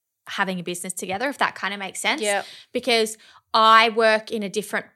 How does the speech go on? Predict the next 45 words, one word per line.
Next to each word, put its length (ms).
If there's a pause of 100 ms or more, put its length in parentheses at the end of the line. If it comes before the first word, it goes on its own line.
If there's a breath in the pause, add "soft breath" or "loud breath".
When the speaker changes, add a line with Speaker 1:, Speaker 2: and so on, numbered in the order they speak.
Speaker 1:
my 540
brain 420
works 300
in 80
a 60
different 320
way 160
to 120
your 260
brain. 320
So, 180
like, 180 (120)
I 220
could 180
be 80
thinking 480
of 100
something 640 (640 soft breath)
and 200
then 580 (1300)
you, 380
like, 300
it, 200
it 100
just, 200 (100)
it 200
just 300
works. 480
Like, 200
we 100
both 300
think 240
very 280
differently 440
but 200
kind 260
of 80
similar 520
in 160
a 60
way. 360 (420 loud breath)
And 240
same 240
thing, 240
like, 260